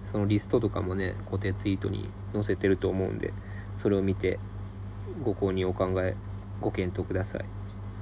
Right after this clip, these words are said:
で、えー、買えば、すぐ見れるわけではなくて、七月の九日から十六日の一週間見れます。七月九日のお昼十二時から、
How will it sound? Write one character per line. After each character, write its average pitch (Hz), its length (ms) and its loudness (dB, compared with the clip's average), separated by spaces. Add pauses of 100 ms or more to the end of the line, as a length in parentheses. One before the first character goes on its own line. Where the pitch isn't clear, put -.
(480)
で、 120 180 4 (140)
え 98 80 2
ー、 90 80 0
買 160 240 8
え 98 40 6
ば、 98 260 4 (1300)
す - 160 4
ぐ 117 80 6
見 98 100 6
れ 98 100 6
る 95 60 6
わ 98 80 6
け 95 100 0
で 90 60 2
は 90 60 0
な 95 80 -2
く 101 80 -6
て、 101 120 2
七 98 180 0
月 123 200 6
の 117 60 4
九 143 340 6
日 123 140 4
か 107 100 2
ら 101 140 -2 (260)
十 113 180 8
六 110 220 6
日 107 260 2 (680)
の 92 120 0 (120)
一 101 120 -2
週 98 200 2
間 90 180 -2
見 90 80 -2
れ 98 80 -4
ま 98 160 -2
す。 - 280 -6
七 - 200 0
月 123 220 4
九 - 180 2 (260)
日 - 140 2
の 92 100 0 (280)
お 110 80 4
昼 117 240 6
十 104 220 6
二 117 120 6
時 92 140 0
か - 140 -6
ら、 95 140 -4